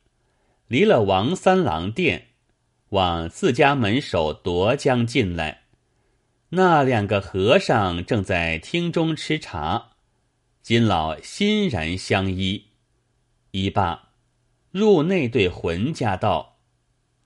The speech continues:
：“两个师傅亲早到来，恐怕肚里饥饿，是才邻舍家邀我吃点心，我见饼子热得好，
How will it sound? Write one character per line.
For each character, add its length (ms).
：“两 260
个 140
师 300
傅 140
亲 340
早 200
到 240
来， 360
恐 280
怕 240
肚 220
里 160
饥 320
饿， 360
是 200
才 440
邻 340
舍 200
家 200
邀 180
我 160
吃 240
点 420
心， 380
我 140
见 240
饼 420
子 260
热 220
得 160
好， 540